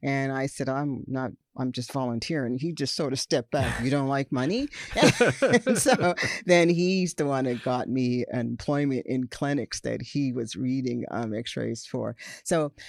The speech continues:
it was, it was a wonderful experience. I, I love New York. Um, I, I really feel that I grew a lot, um, whether it was working on Wall Street, selling T V Guide,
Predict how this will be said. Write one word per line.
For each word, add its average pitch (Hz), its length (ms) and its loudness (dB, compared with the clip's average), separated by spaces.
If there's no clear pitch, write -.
it 190 140 2
was, 175 360 2
it 180 140 -2
was 160 340 -2
a 165 100 0
wonderful 180 540 -2
experience. 143 760 -4
I, 120 160 -4
I 117 160 -2
love 135 380 0
New 139 180 0
York. 131 400 -4
Um, 117 400 -4
I, 123 240 -2
I 127 120 -2
really 131 280 0
feel 127 380 -2
that 123 120 -2
I 117 140 -2
grew 123 420 -4
a 117 160 -4
lot, 113 440 -4
um, 120 280 -2
whether 123 220 0
it - 80 -4
was 117 200 -2
working 123 480 -2
on 117 180 -2
Wall 131 220 0
Street, 135 420 -4
selling 127 460 -4
T 147 240 -2
V 135 180 -2
Guide, 127 600 -4